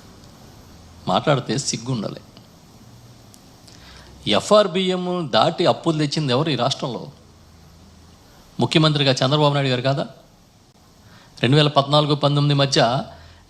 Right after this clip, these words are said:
ఎఫ్ఆర్బిఎం లిమిట్స్ దాటి పదిహేడు వేల కోట్ల రూపాయలు అప్పులు చేశారని కేంద్ర ప్రభుత్వం నిలదీయలేదా?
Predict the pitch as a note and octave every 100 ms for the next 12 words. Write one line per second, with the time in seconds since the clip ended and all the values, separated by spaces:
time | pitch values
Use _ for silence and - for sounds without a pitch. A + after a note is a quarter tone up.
0 | - A2 - E3 D#3+ C#3 D3+ D3+ D3+ D3
1 | B2+ D#3 D3 C3 C3 D3 E3+ E3 C3 C3+
2 | C#3 C3+ C#3+ D3 C#3+ C#3 C#3 C3+ C#3 A#2
3 | - C#3+ C#3 D3 C#3 C#3 C3+ A2+ A#2 -
4 | - - - - - B2+ D#3 D#3 D3+ D3+
5 | D3 D3+ A#2+ C#3+ D#3 D#3+ E3 -